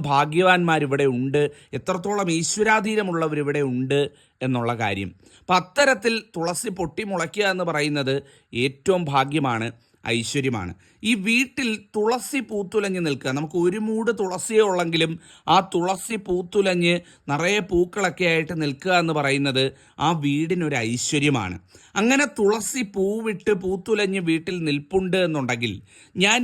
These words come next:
ഈ പറയുന്ന ഒരേ ഒരു കാര്യം നിങ്ങളൊന്ന് ചെയ്യണം കേട്ടോ. ഇങ്ങനെ ചെയ്തു കഴിഞ്ഞാൽ നിങ്ങളുടെ ജീവിതത്തിൽ നിന്ന് ദുഃഖ ദുരിതങ്ങൾ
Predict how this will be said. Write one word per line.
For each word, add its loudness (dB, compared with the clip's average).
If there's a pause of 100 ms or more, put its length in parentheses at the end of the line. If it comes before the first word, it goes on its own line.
ഈ -4 (100)
പറയുന്ന 2 (160)
ഒരേ 4 (240)
ഒരു 0
കാര്യം 2 (360)
നിങ്ങളൊന്ന് -4
ചെയ്യണം -4
കേട്ടോ. -10 (420)
ഇങ്ങനെ 2 (120)
ചെയ്തു 2
കഴിഞ്ഞാൽ 0 (420)
നിങ്ങളുടെ 0 (100)
ജീവിതത്തിൽ -4 (100)
നിന്ന് -6 (120)
ദുഃഖ -6 (100)
ദുരിതങ്ങൾ -2